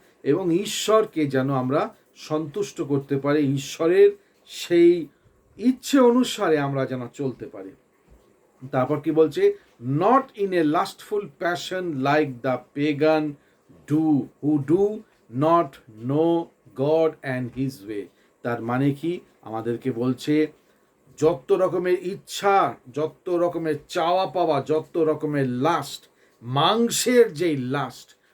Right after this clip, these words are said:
নোংরা চিন্তা ভাবনার সেই লাস্ট,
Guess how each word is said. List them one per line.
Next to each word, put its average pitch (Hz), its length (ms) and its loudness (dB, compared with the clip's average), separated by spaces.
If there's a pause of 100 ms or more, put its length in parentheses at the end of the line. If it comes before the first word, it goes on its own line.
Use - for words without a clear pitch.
(160)
নোংরা 208 600 2
চিন্তা 208 520 -4
ভাবনার 202 420 -2
সেই 160 340 -4
লাস্ট, 135 580 -4